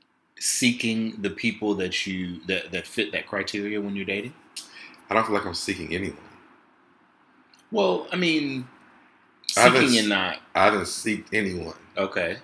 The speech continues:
Speaker 2: Like, I honestly, I just, I go out, people contact me, and I decide if I want to talk to them or not.
Speaker 1: So do you, do you think that might be the problem? Like, 'cause you're not seeking people that fo-, fit into that category?
Speaker 2: I don't think I will ever be a person who seeks anyone out.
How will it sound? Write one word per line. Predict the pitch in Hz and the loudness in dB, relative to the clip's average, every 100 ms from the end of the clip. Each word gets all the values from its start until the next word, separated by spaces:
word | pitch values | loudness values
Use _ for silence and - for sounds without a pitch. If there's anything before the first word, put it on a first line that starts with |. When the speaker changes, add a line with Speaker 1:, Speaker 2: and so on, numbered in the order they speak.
| - | -2
Speaker 2:
Like, | 90 90 | 0 2
I | 90 90 92 | 2 2 2
honestly, | 92 85 90 | -2 -2 0
I | 85 82 | 0 0
just, | 82 - - | -6 -8 -4
I | 78 73 - - | -2 -2 -6 -4
go | 82 85 | 0 2
out, | 85 85 101 - - _ _ _ _ _ _ | 4 2 0 -6 -18 _ _ _ _ _ _
people | 92 87 82 | -10 -4 -4
contact | 80 80 85 - 85 87 90 | -2 -2 -2 -2 -2 -2 -4
me, | 92 101 - _ _ _ _ _ _ | -10 -10 -14 _ _ _ _ _ _
and | 76 76 | -10 -6
I | 76 | -6
decide | 78 - 78 | -6 -2 -2
if | 78 | 0
I | 80 | -2
want | 80 76 | -4 -6
to | |
talk | - 90 87 - | -8 -6 -6 -8
to | |
them | 73 80 | -20 -20
or | - | -20
not. | - - - - | -20 -18 -16 -6
Speaker 1:
So | 117 | -2
do | 107 | 0
you, | 104 101 101 101 | 0 2 2 0
do | 95 95 | -2 -4
you | 92 | -4
think | 101 87 | -4 -4
that | 90 | -4
might | 87 87 | -4 -6
be | 87 | -6
the | 80 | -8
problem? | 85 87 120 120 | -8 -8 -6 -8
Like, | 85 - | -8 -8
'cause | 90 | -8
you're | 87 | -6
not | 85 87 98 - | -4 0 -2 -2
seeking | 104 90 101 | -4 -4 -6
people | 104 95 98 | -8 -6 -4
that | 95 - | -4 -6
fo-, | - 98 92 | -6 -8 -6
fit | 104 | -8
into | 101 101 | -8 -8
that | 98 | -8
category? | - 104 104 | -8 -4 2
Speaker 2:
I | |
don't | 92 101 | 4 4
think | 95 | 2
I | 85 | 2
will | 82 | 2
ever | 87 | 0
be | 80 82 | -2 -4
a | 80 | -4
person | 82 78 90 | -6 -6 -8
who | |
seeks | 85 - 80 - | -8 -4 -6 -6
anyone | 82 80 78 | -10 -10 -10
out. | 80 - | -10 -14